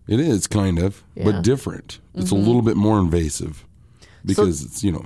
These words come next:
Speaker 1: inside.
Speaker 2: So then how long do we have to wait after that?
Speaker 1: They say you gotta, uh, you gotta get right back on the saddle right away. Uh, <laughs> but I don't know. <laughs> I don't know.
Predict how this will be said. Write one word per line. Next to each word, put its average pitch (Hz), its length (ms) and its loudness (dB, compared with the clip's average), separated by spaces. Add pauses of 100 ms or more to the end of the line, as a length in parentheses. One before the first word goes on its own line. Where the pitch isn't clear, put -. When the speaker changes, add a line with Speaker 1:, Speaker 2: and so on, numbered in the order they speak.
Speaker 1:
inside. - 600 -6
Speaker 2:
So 202 160 0
then 196 160 0
how 196 180 0
long 190 240 2
do 190 80 -2
we 180 120 0
have 175 160 -2
to 180 60 -6
wait 160 220 -2
after 156 240 -4
that? 147 240 -10 (880)
Speaker 1:
They 147 140 2
say 220 220 2
you 160 80 4
gotta, 127 220 0
uh, 104 640 2
you 113 180 -2
gotta 113 100 0
get 110 200 0
right 113 160 0
back 117 200 -2
on 110 120 2
the 90 40 0
saddle 113 440 0
right 90 200 0
away. 95 440 0 (160)
Uh, 104 300 2
<laughs> 107 40 -2
but 101 220 0
I 151 80 0
don't 123 160 0
know. 117 280 0 (420)
<laughs> - 420 -20
I 90 80 0
don't 107 120 0
know. 131 260 -4